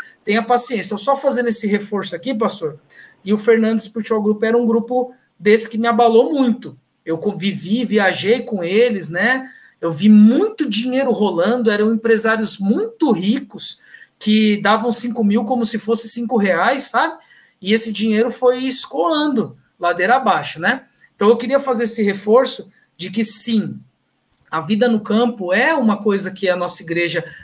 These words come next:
defende. Tem muitos irmãos que vivem essa vida. Eu conheço anciãos da minha igreja que vivem essa vida, mas que construíram isso ao longo de, de uma vida inteira, que foram se preparando.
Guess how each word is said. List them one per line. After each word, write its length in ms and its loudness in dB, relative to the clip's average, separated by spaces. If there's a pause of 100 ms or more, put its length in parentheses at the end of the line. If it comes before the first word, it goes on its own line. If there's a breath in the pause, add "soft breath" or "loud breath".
(100)
defende. 540 -2
Tem 140 0
muitos 320 0
irmãos 300 0
que 140 -8
vivem 440 -2
essa 200 0
vida. 220 -4
Eu 60 -2
conheço 360 -2
anciãos 480 -2 (280 loud breath)
da 120 2
minha 120 4
igreja 320 0
que 140 -8
vivem 260 0
essa 200 0
vida, 200 -2
mas 160 2
que 120 -10
construíram 600 -2
isso 180 0
ao 60 2
longo 240 -2
de, 160 -2 (340 loud breath)
de 100 -2
uma 140 4
vida 200 -4
inteira, 360 0
que 120 -8
foram 420 0
se 220 -2
preparando. 840 2